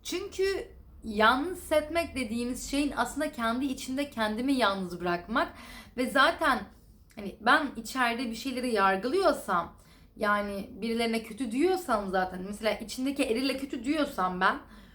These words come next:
içimdeki dişil orada, içimdeki dişil kendi odasında yalnız başına oturuyor. "Ay benim şunum yok, ay şunun olsaydı keşke, ay şöyle olsaydı keşke," diyor, diyor, diyor, diyor.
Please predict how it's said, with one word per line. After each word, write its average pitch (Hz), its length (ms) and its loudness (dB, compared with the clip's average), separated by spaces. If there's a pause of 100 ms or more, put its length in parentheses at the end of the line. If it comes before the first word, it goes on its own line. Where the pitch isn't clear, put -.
(520)
içimdeki 320 520 0
dişil 339 480 0
orada, 262 560 4
içimdeki 220 560 -4
dişil 214 420 -6
kendi 311 280 2
odasında 202 300 0
yalnız 214 300 0
başına - 220 -10
oturuyor. 185 480 -6
"Ay 330 120 -4 (100)
benim 311 200 -14
şunum 302 280 -12
yok, 302 240 -8
ay 320 100 -6
şunun 302 240 -10
olsaydı 294 420 -2
keşke, - 280 -14
ay 302 80 -6
şöyle 285 340 0
olsaydı 262 280 -10
keşke," 262 340 -12
diyor, 285 220 -4
diyor, 285 220 -2
diyor, 285 260 -2
diyor. 359 200 0